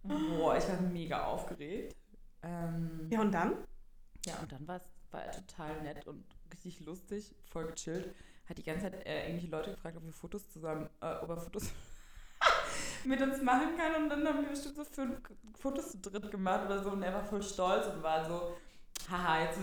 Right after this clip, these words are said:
Speaker 1: wird sich, ähm, meine Frau zu Hause ärgern, dass ich dich schon kennenlernen durfte" und so. Also, er war richtig cute. Aber es war trotzdem so
Speaker 2: Voll
Speaker 1: aufregend. Ich weiß
Speaker 2: süß.
Speaker 1: nicht, wann ich das letzte Mal die Eltern oder den Vater von einem Typen von mir kennengelernt hab.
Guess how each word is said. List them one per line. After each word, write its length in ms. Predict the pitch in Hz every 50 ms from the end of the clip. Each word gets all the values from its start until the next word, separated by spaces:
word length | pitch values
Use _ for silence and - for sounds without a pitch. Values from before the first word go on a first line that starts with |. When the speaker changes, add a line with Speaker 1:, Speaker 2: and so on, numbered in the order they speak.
| 196 190
Speaker 1:
wird 100 | 185 202 196
sich, 120 | 196 - -
ähm, 580 | - 156 170 170 170 175 170 170 165 160 151 160
meine 160 | 170 170 175
Frau 320 | - - - 156 175 -
zu 300 | - - 190 180 175 - 190
Hause 300 | 175 170 170 175 - -
ärgern, 320 | - 156 165 175 175 175
dass 140 | 175 165 170
ich 120 | 180 180
dich 160 | - 180 -
schon 160 | - 185 170 165
kennenlernen 540 | 170 175 175 190 196 190 175 151 147 -
durfte" 260 | - - - - - 151
und 120 | 147 147
so. 120 | 143 165 156
Also, 440 | - 190 214 208 240 226 214 214 214 - - - -
er 280 | 208 220 233 240 233
war 260 | 233 233 226 226 214
richtig 520 | 220 233 233 233 - 240 226 220 208 - -
cute. 480 | 220 220 214 220 208 170 - - -
Aber 100 | - 196
es 100 | 208 208
war 60 | 202 208
trotzdem 260 | 208 - 254 226 214
so 100 | 190 -
Speaker 2:
Voll 80 | -
Speaker 1:
aufregend. 600 | 190 - - 196 220 302 320 311 311 320 311 311
Ich 140 | 202 - -
weiß 260 | 202 196 220 277 294
Speaker 2:
süß. 80 | 294 220
Speaker 1:
nicht, 340 | 247 254 - - - - -
wann 260 | 180 185 208 240 226 - 196
ich 140 | - -
das 160 | - 196 - -
letzte 340 | 175 185 - - - 208
Mal 380 | 196 185 160 156 156 156 156 156 - - - - - - - - - - -
die 180 | 165 - - -
Eltern 320 | 107 147 170 - 196 175 156
oder 220 | - 160 160 165 165 - - - - -
den 120 | 170 151 143
Vater 460 | 143 - - 160 170 180 175 190 170 165 -
von 100 | - 151
einem 120 | 147 156
Typen 220 | - - - 190 185
von 120 | 180 160 151
mir 100 | - 139
kennengelernt 480 | - 147 135 131 127 117 113 123 135
hab. 100 | 143 127